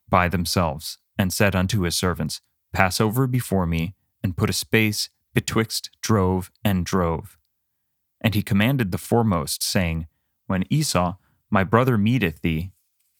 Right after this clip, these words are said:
page turn, "and asketh thee, saying, 'Whose art thou? And whither goest thou? And whose are these before thee?' Then thou shalt say, 'They be thy servant Jacob's.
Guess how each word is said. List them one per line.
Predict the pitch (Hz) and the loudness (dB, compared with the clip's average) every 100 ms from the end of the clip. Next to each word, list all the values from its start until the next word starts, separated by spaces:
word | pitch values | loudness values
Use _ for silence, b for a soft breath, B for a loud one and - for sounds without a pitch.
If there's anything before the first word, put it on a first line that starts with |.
| _ - - _ _ _ _ _ _ _ _ | _ -20 -20 _ _ _ _ _ _ _ _
page | - 117 - | 2 2 2
turn, | 101 95 _ _ _ _ _ _ _ _ _ _ | -4 -4 _ _ _ _ _ _ _ _ _ _
"and | 104 90 - | 0 0 2
asketh | 107 110 - 95 - | 2 2 -2 -2 -2
thee, | 101 92 90 | 0 2 0
saying, | - 101 90 87 82 _ _ _ _ | 0 0 0 0 -4 _ _ _ _
'Whose | - 220 208 | 0 2 2
art | - 98 87 - | 2 2 2 -2
thou? | - - 117 _ _ _ _ _ - | -6 -6 -14 _ _ _ _ _ -2
And | 95 85 | 0 2
whither | 95 101 113 110 - - | 2 2 0 -2 -4 2
goest | 131 131 92 - - | 4 4 0 -4 -2
thou? | 82 76 - 101 _ _ _ _ - | 0 0 -4 -10 _ _ _ _ 0
And | 98 87 | 0 2
whose | 127 139 139 | 2 2 0
are | - 104 | 0 0
these | 98 117 127 | 2 2 0
before | 104 98 - 135 | -2 -4 0 2
thee?' | 95 71 98 _ _ _ _ - | 2 -2 -4 _ _ _ _ -2
Then | 98 92 | 0 2
thou | 95 101 107 | 2 2 0
shalt | - 113 101 - | 0 2 0 -2
say, | - 95 73 71 _ _ _ _ _ _ _ - | 0 0 0 -6 _ _ _ _ _ _ _ 2
'They | 107 | 2
be | 110 113 | 4 2
thy | 107 87 | 2 0
servant | 82 - 120 135 127 - | 0 0 0 2 -2 0
Jacob's. | 117 110 87 69 - - | 0 0 0 -4 -6 -12